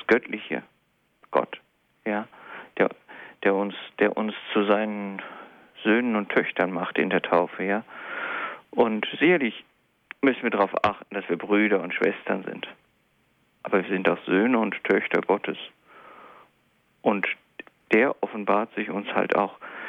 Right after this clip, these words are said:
in den Sakramenten, im Wort Gottes. Ja, und das dürfen wir, glaube ich, nie aus dem Blickfeld leben. Da tun wir uns vielleicht heute ein bisschen schwer. Ja. Ähm, das,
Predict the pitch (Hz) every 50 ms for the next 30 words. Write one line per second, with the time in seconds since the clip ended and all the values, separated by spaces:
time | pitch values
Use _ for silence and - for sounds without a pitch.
0 | - - - - - - - - - - - - - - - - - - _ _
1 | _ - - 139 131 120 110 110 104 110 104 - - - 104 101 98 98 98 98
2 | - - 82 - - 101 98 98 98 98 - - - 92 - - - - - -
3 | - - - - _ _ _ _ _ _ _ _ _ _ - 120 107 107 - -
4 | 113 104 98 - - - - - - _ _ _ _ _ _ _ - - - 110
5 | - - 123 120 - 127 117 110 113 113 113 113 - 117 117 117 110 110 - -
6 | 107 107 - 117 - - - - - - - - 90 - - - - - _ _
7 | _ _ _ _ - - - - - 110 - - - 110 110 107 - - 101 101
8 | - - 104 113 120 - 107 104 113 110 - - - 104 104 - - 117 107 101
9 | 101 101 - - _ _ _ _ _ _ _ _ _ _ _ _ - 135 120 117
10 | 120 - _ _ - - - - - - _ _ _ - - - 113 107 107 104
11 | 107 110 - _ _ _ _ _ _ _ _ _ _ _ _ _ _ _ _ _
12 | _ _ _ _ _ _ - - - - - - - - _ - - - _ -
13 | - 120